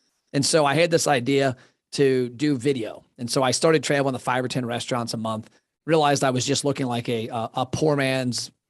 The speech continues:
you know, Guy Fieri, Fieri wearing an orange shirt.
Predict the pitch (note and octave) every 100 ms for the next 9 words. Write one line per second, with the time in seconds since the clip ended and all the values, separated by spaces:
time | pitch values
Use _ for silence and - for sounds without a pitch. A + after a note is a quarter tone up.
0 | _ _ - D3 B2 A2+ C3+ C3 C3 B2+
1 | B2+ B2+ B2 - C3+ C3 C3 B2+ B2+ B2
2 | B2 A#2 C3 A#2+